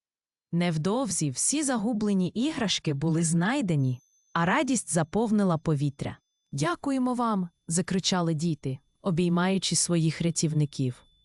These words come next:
Мурчик, киця, Тимко і гавчик, усміхаючись, відчули, що разом вони справді можуть досягти більшого. Вони стали справжньою командою, готовою допомогти тим, хто цього потребує.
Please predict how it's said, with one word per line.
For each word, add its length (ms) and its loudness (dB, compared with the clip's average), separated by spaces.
Мурчик, 600 -4
киця, 520 -4
Тимко 440 -2
і 120 -4
гавчик, 640 -6
усміхаючись, 1000 -2
відчули, 640 -4
що 300 -2
разом 400 2
вони 220 2
справді 480 0
можуть 360 2
досягти 460 0
більшого. 640 -2
Вони 240 2
стали 400 2
справжньою 720 2
командою, 640 2
готовою 540 2
допомогти 640 2
тим, 320 0
хто 240 -2
цього 400 0
потребує. 720 -2